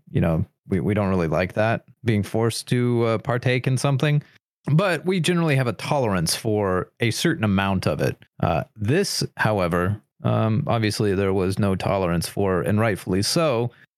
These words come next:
Um, you're basically, uh, supporting lunacy. Yeah, I don't blame bikers one bit,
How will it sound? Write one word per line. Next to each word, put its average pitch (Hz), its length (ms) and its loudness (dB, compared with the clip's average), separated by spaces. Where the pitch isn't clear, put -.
Um, 95 480 0
you're 110 260 0
basically, 104 720 0
uh, 85 200 2
supporting 117 540 0
lunacy. 104 560 0
Yeah, 107 420 0
I 110 240 2
don't 127 480 0
blame 107 360 2
bikers 92 500 2
one 92 340 2
bit, 87 360 -2